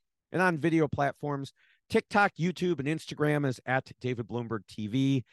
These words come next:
And because Threads is connected to Instagram, I'm at David Bloomberg T V there as well. Currently having a, uh, debate on Threads, uh, about, uh, Kevin's, uh, now, by the time this,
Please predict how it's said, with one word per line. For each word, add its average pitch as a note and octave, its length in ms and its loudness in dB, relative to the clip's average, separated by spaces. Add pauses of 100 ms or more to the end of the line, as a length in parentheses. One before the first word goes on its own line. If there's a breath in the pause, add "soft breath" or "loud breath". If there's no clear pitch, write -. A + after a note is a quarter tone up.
(280 soft breath)
And D#3 80 -2
because D#3+ 280 0
Threads C#3 320 -6
is B2 120 -10
connected A2+ 420 -6
to G#2 80 -4
Instagram, G2+ 440 -8
I'm F#2+ 200 -6
at A2 220 -6
David G2+ 260 -8
Bloomberg G2 340 -6 (100)
T G2+ 200 -10
V G2+ 260 -6
there A2 240 0
as F#2 120 -6
well. G#2+ 300 2 (320 soft breath)
Currently C#3 360 2
having B2 280 0
a, A#2 260 2
uh, A2+ 120 0
debate E3+ 400 2 (680)
on B2 520 -4
Threads, C3 640 2 (400)
uh, A#2+ 320 2
about, B2+ 380 2 (160)
uh, A#2 440 -2 (180)
Kevin's, C3 800 -2 (1120)
uh, A2+ 160 -4
now, C#3+ 140 4
by D3+ 140 4
the C3 80 -4
time F3+ 300 0
this, - 340 -2